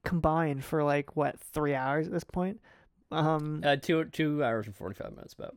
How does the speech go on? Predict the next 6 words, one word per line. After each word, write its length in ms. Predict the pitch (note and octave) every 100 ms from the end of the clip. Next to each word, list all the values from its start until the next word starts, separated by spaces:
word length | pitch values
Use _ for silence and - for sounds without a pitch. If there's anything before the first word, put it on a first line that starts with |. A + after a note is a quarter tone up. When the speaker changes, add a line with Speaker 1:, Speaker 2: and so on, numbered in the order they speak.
| -
Speaker 2:
yeah. 60 | - - - - G#3+ - _ - - - - -
Speaker 1:
Combined, 540 | F3 D#3 C#3+ C#3 C#3 -
so, 340 | D#3+ D3 C#3+
Speaker 2:
<laughs> 0 |
Speaker 1:
like, 380 | D3 D3 D3 C#3 - - - - - - -
uh, 580 | D3+ C#3 C3+ D3 E3 -